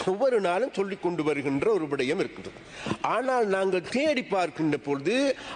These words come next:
அதற்கே உரிய அமைச்சுக்கள் இருந்தது, நிறுவனங்கள் இருந்தது. அந்த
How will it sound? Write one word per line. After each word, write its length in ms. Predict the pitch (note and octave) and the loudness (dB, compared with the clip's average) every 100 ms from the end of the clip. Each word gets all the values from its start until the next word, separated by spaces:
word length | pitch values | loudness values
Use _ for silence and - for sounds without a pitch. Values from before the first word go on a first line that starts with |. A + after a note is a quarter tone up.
| - | -4
அதற்கே 600 | E3 G3+ - - C#4 B3+ | -2 -2 -4 -2 0 2
உரிய 400 | A3+ B3 C4 B3 | 2 2 2 2
அமைச்சுக்கள் 680 | G3 G#3+ C#4 - C#4+ - B3 | 2 0 -2 -2 -4 -2 0
இருந்தது, 760 | G#3+ G#3 G#3 F3 D#3 A3 D4 B3 - - D#3 | 0 0 0 0 0 0 0 0 -4 -2 0
நிறுவனங்கள் 640 | B3 D4 B3 A3 F#3+ F3 | 2 0 0 0 0 0
இருந்தது. 420 | E3 E3+ E3 E3 C4+ C4+ - - - | 0 0 0 0 2 0 -2 -4 -2
அந்த 160 | G#3 | -2